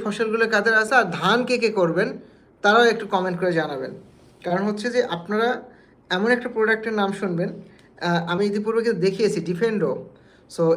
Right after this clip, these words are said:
এই প্রোডাক্টটা নিয়ে কথা বলবো, এবং এখন থেকে এই প্রোডাক্টটা আপনি এগ্রোয়ানের কাছে পাবেন, এবং মারাত্মক কাজ নিয়ে এসেছে এই প্রোডাক্টটা। আহ, আপনারা জানেন যে ইউপিএল এর কিছু প্রোডাক্ট এগ্রোয়ান মার্কেট করে থাকে, এবং এই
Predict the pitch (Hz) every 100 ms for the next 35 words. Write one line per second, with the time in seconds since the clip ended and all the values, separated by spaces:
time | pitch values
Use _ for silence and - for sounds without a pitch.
0 | 170 220 220 220 214 233 220 202 214 208
1 | 196 196 190 202 202 214 214 - 175 190
2 | 175 175 175 247 262 254 240 240 233 233
3 | - 170 - - - _ - 175 170 233
4 | 190 170 185 185 175 170 233 233 226 269
5 | 220 214 160 147 165 202 - 240 240 -
6 | 180 170 175 175 170 170 156 156 143 147
7 | 151 156 160 220 262 262 - - - -
8 | 175 180 180 190 196 202 214 214 214 -
9 | 202 214 214 254 254 254 254 247 220 214
10 | 208 196 208 202 185 175 180 175 170 165
11 | 196 202 214 214 214 214 254 220 196 202
12 | 196 196